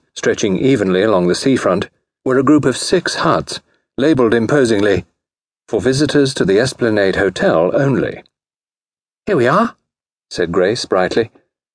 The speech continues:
"But I'm afraid you can't come in with us, James. You'll have to go along to the public tents over there. We'll meet you in the sea.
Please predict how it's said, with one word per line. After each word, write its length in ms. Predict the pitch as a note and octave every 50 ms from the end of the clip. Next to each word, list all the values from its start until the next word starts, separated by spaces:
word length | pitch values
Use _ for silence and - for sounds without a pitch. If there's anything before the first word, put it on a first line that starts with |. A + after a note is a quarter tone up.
| _ _ _ _ _ _ _ _ -
"But 80 | C#3
I'm 140 | C3+ C#3 C#3+
afraid 340 | C#3 - - F3 E3+ D#3+ -
you 80 | D3 C#3+
can't 260 | - D#3 D3+ C3 -
come 140 | - B2+ C#3
in 100 | D3 C#3
with 120 | F#2+ -
us, 100 | - -
James. 420 | - G#2+ F#2+ G2+ G2 F#2 - - _ _ _ _ _ _ _ _ _ _ _ -
You'll 200 | - D#3 E3 D#3
have 160 | D#3 D#3+ C#3
to 80 | - D3+
go 180 | D3 D3+ D3
along 220 | C#3+ D3 D3+ C#3+ C3+
to 60 | B2+
the 140 | C3+ - - E3+
public 220 | D3 B2+ G#2 E2+
tents 260 | - G2+ G2+ G2+ - C3
over 160 | B2 A2+ B2
there. 300 | A#2+ B2+ A2+ F#2+ G2 - _ _ _ _ _ _ _ _ _ _ _ _ _ _ _ _ -
We'll 120 | A3 A3
meet 200 | G#3+ G#3+ F#3+ -
you 80 | - F3
in 100 | D#3 D#3
the 60 | D3+
sea. 380 | C#3 - - G2+ F2 E2+ -